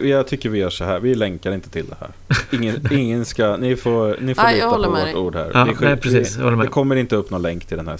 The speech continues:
Speaker 1: den här skiten, utan vi, nu går vi vidare istället. <laughs>
Speaker 3: Mm.
Speaker 2: Ja. Eh, vi har en insändare.
Speaker 1: Ja.
Speaker 2: Och det är Frida som har skrivit.
Speaker 3: Va? Det är det väl inte?
Speaker 2: Jag tror att det inte bara är du som har det namnet.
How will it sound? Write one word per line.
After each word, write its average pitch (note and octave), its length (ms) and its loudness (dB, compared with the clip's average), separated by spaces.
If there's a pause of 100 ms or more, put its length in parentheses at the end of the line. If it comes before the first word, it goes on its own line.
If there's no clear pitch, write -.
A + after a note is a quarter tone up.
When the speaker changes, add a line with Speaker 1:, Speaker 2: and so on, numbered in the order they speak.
Speaker 1:
den E2 240 -6
här E2 80 -10
skiten, E2+ 360 -10
utan F2+ 280 -6
vi, - 320 -6
nu G#2 180 -4
går F2 100 -4
vi E2+ 80 -6
vidare - 200 -8
istället. - 320 0
<laughs> - 580 -8
Speaker 3:
Mm. A3+ 120 0 (520)
Speaker 2:
Ja. C3+ 80 0
Eh, C3+ 120 0 (160)
vi D#3+ 160 -2
har D3 140 2
en D3 120 -2
insändare. C3 520 0 (220)
Speaker 1:
Ja. C3+ 220 4 (880)
Speaker 2:
Och A#2 80 0
det A#2+ 60 6
är A#2+ 80 4
Frida D3 640 0
som C#3 240 -2
har C#3 80 0
skrivit. C#3 420 -2 (300)
Speaker 3:
Va? C#4+ 300 -2 (120)
Det B3+ 120 -2
är D4+ 80 -2
det F4 60 -2
väl D#4 160 -2
inte? A#3+ 460 0 (1160)
Speaker 2:
Jag B2+ 120 2
tror F3+ 300 6
att C3+ 120 0
det D3+ 80 0
inte A#2+ 180 0
bara A2+ 400 4
är A2 40 4
du A#2 260 0
som A2 140 -4
har G#2 140 0
det G#2 100 -2
namnet. G2+ 360 -8